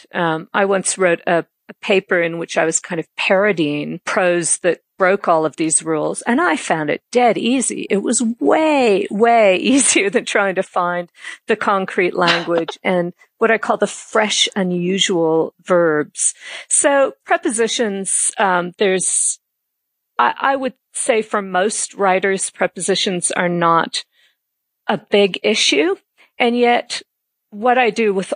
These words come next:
all, in all five categories is I do put numbers on things. And I basically say, if you're going over this percentage of prepositions in your prose, you might want to think about that. You probably want to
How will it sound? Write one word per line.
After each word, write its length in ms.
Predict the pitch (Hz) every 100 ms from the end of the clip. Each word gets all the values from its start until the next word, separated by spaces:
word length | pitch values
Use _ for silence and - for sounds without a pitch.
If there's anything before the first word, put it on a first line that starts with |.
| -
all, 340 | 220 208 -
in 140 | 220 202
all 160 | 185
five 440 | 185 - 233 262 -
categories 680 | 196 170 - 175 185 208 -
is 200 | 220 226
I 140 | 208
do 400 | 202 214 233 240 _ _ _
put 200 | 247 247
numbers 500 | 247 262 254 214 -
on 200 | 156 156
things. 420 | - 151 170 -
And 180 | - 196
I 60 | 190
basically 600 | 208 220 233 - 196 180
say, 360 | - 180 170
if 240 | 175 214 214
you're 100 | 202
going 360 | - 190 185 -
over 420 | 226 262 254 240
this 300 | 214 214 -
percentage 840 | - - 190 - 185 185 170 156 -
of 200 | - -
prepositions 960 | 180 175 175 196 196 180 156 190 - - - - - - _
in 260 | 226 196 196
your 160 | 190
prose, 720 | 190 - 302 277 156 196 - - - - _ _ _ _ _ _
you 140 | 262 262
might 240 | 277 320
want 140 | 294 294
to 60 |
think 260 | - 277 311
about 320 | 233 185 -
that. 260 | - - - _ _ _ _
You 100 | 208
probably 460 | - 269 262 277 247
want 240 | 247 240
to 220 | 233 214